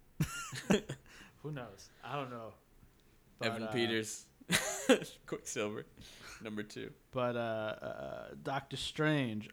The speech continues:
Speaker 2: I don't know. I don't think they're gonna be li-, I don't think he's gonna be, like, a mentor.
Speaker 1: You don't?
Speaker 2: No.
Speaker 1: So you think he's just gonna exist for the fact of the multiverse stuff?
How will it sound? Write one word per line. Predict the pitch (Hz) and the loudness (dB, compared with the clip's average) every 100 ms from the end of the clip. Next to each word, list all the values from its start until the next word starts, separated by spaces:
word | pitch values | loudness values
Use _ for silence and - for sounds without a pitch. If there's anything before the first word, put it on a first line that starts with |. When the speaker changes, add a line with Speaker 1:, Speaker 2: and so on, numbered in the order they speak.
| - | 6
Speaker 2:
I | 180 | 12
don't | 240 208 | 12 12
know. | 135 | 12
I | 143 | 12
don't | 285 202 | 12 12
think | 147 | 10
they're | 131 | 10
gonna | 135 | 8
be | 117 120 | 8 6
li-, | 117 - | 6 8
I | 143 | 12
don't | 180 | 12
think | 156 | 12
he's | 131 | 10
gonna | 123 | 8
be, | 113 | 8
like, | 110 104 | 6 4
a | |
mentor. | 90 110 131 90 92 - - - - - | 4 6 6 4 2 -2 -18 -20 -16 -4
Speaker 1:
You | 104 | 0
don't? | 104 117 - - | 2 2 -4 -8
Speaker 2:
No. | 117 107 107 107 110 - - | 2 4 6 4 0 -6 -18
Speaker 1:
So | - 131 | 0 4
you | 147 | 6
think | 147 117 | 4 2
he's | 123 113 | 0 0
just | 117 113 | 0 0
gonna | 120 107 | 0 0
exist | 90 101 104 101 - | 0 -2 -2 -2 -2
for | 113 | -2
the | 98 92 | -2 -2
fact | - 95 95 | -2 -4 -4
of | 104 | -8
the | |
multiverse | 82 87 117 131 | -8 -8 -6 -6
stuff? | 131 - 156 | -6 -6 -8